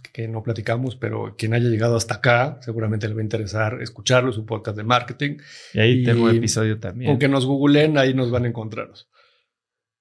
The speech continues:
Speaker 2: Entonces, Jero Ávila o Jerónimo Ávila.
Speaker 1: Jerónimo Ávila,
Speaker 2: Jerónimo
Speaker 1: normalmente.
Speaker 2: en todos lados.
Speaker 1: Arroba
Speaker 2: Y
Speaker 1: Twitter,
Speaker 2: bueno,
Speaker 1: arroba lo que sea.
Speaker 2: si se busca Sonoro en Spotify, salen tus podcasts.
Speaker 1: Sí,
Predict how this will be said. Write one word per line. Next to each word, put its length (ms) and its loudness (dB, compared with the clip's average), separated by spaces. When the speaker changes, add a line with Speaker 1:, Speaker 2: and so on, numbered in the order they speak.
Speaker 2:
Entonces, 400 4
Jero 520 4
Ávila 380 4
o 60 -2
Jerónimo 420 0
Ávila. 180 -4
Speaker 1:
Jerónimo 300 2
Ávila, 260 0
Speaker 2:
Jerónimo 440 0
Speaker 1:
normalmente. 180 -4
Speaker 2:
en 120 -6
todos 240 -2
lados. 280 4
Speaker 1:
Arroba 180 0
Speaker 2:
Y 100 6
Speaker 1:
Twitter, 160 6
Speaker 2:
bueno, 220 0
Speaker 1:
arroba 320 -6
lo 140 -8
que 80 -12
sea. 80 -6
Speaker 2:
si 100 2
se 100 4
busca 300 0
Sonoro 380 2
en 60 0
Spotify, 520 0
salen 300 0
tus 120 -8
podcasts. 580 -10
Speaker 1:
Sí, 500 0